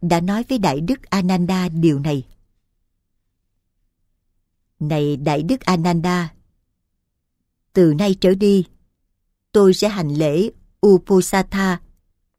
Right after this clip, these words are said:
Bố Tát, và sẽ thực hiện các hành sự của hội chúng, không cần đến Đức Thế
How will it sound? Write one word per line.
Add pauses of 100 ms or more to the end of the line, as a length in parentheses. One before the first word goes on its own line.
(140)
Bố
Tát, (960)
và
sẽ
thực
hiện
các
hành
sự
của
hội
chúng, (600)
không
cần
đến
Đức
Thế